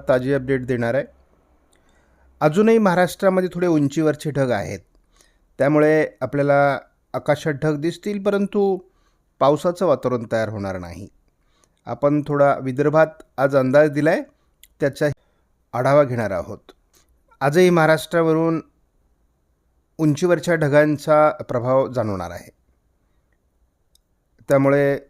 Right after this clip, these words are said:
पावसाचं वातावरण तयार होईल काय, अशी शंका येऊ शकते, परंतु फारसं पावसाळी वातावरण असणार नाही.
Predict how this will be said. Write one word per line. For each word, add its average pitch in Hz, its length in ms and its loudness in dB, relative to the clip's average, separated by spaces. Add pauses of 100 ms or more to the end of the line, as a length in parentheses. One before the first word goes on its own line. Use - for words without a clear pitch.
(880)
पावसाचं 147 500 2
वातावरण 139 420 -2
तयार 131 140 2
होईल 131 200 -2
काय, 117 320 0 (880)
अशी 160 200 -6
शंका 156 320 -2
येऊ 160 180 0
शकते, 147 380 -6
परंतु 127 440 -4 (880)
फारसं 175 300 -2
पावसाळी 170 380 -2
वातावरण 131 520 -2 (480)
असणार 123 340 -4
नाही. 98 320 -12